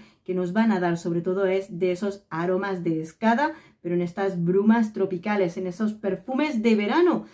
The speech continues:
que no solo escada, nos lo sacan, nos lo aparecen en muchísimas marcas de perfumería que sacan sus ediciones de verano. Pues así, en este estilo, muy económicos, con sensación de frutas tropicales. Repetimos las notas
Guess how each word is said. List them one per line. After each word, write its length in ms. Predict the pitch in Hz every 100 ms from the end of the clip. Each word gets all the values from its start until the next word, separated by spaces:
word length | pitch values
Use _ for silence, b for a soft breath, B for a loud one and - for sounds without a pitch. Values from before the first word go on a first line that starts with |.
| B B
que 120 | 175
no 100 | 175
solo 220 | 202 180
escada, 440 | 160 - 220 233
nos 140 | 180 170
lo 140 | 160
sacan, 420 | 160 190 190 220
nos 160 | 214 180
lo 80 | 175
aparecen 400 | 170 170 170 202
en 100 | 185
muchísimas 680 | 180 175 196 220 208 190 185
marcas 520 | 185 202 220 202 170
de 100 | 175
perfumería 680 | 175 165 175 170 180 202 B B B B
que 100 | 202
sacan 340 | 190 196 208 220
sus 200 | 196 185
ediciones 480 | 165 165 185 180 170
de 80 |
verano. 400 | 147 147 156 143 -
Pues 260 | 185 180
así, 380 | - - 302 330
en 100 | 190
este 300 | 190 185 170
estilo, 500 | 165 - 247 294 311 B B B -
muy 500 | 220 285 359 302 190
económicos, 840 | 180 170 180 208 220 254 247 _ _
con 280 | 190 220 220
sensación 800 | - 175 175 170 175 226 269 170
de 100 | 170
frutas 400 | 185 208 214 -
tropicales. 600 | 165 160 147 151 135 - b b b
Repetimos 520 | 214 208 240 302 320
las 180 | 269 240
notas 460 | 254 311 349 -